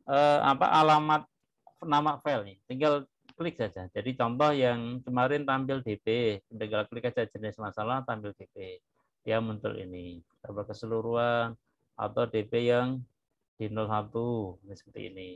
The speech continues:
Kalau ingin input data tabel masalah kayak kemarin,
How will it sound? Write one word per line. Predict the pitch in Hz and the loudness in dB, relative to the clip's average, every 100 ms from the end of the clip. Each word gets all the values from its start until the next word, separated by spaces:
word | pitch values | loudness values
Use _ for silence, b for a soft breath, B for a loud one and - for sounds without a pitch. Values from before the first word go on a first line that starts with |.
| - _ _ _ _ _ 120 | -18 _ _ _ _ _ -4
Kalau | 120 | -2
ingin | 123 127 131 139 143 | 0 0 2 2 0
input | 131 135 143 156 | -2 0 0 2
data | 127 117 139 143 143 | 4 4 4 4 4
tabel | 139 127 127 123 | 2 2 2 2
masalah | 123 127 139 | 0 2 2
kayak | 135 123 | 0 -2
kemarin, | 131 127 135 139 127 101 | 0 0 2 2 0 -2